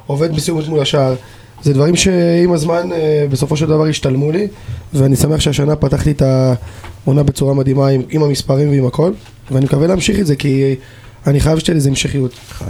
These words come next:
Speaker 2: חייב, חייב, ואנחנו מאחלים לך שתמשיך כמובן. אה, שחר,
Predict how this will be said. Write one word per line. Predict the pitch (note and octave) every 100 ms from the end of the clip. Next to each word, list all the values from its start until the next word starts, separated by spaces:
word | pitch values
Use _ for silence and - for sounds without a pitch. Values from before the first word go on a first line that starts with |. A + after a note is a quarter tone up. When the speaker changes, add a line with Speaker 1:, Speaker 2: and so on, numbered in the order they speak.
| E2+
Speaker 2:
חייב, | F2+ F2+ -
חייב, | F#2+ G#2+ F#2
ואנחנו | E2+ D#2+
מאחלים | D#2+ E2+
לך | - E2
שתמשיך | - E2 G#2 -
כמובן. | F#2+ F#2 G2 G#2+ G#2 - - E2+
אה, | E2+
שחר, | - A#2+ -